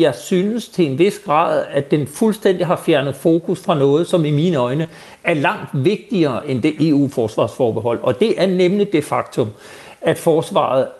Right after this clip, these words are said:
er underfinansieret og sparet ned, samtidig med, at politikerne løbende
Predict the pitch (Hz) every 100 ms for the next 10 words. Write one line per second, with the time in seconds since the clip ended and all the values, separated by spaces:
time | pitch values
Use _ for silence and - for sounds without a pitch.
0 | - - - 147 135 117 - - 185 202
1 | 208 202 170 156 - 170 156 147 165 -
2 | - 131 117 - 160 - - 147 143 160
3 | 147 175 233 156 - 156 180 202 170 147
4 | 160 165 - 151 - 143 156 190 151 139
5 | 131 139 160 170 156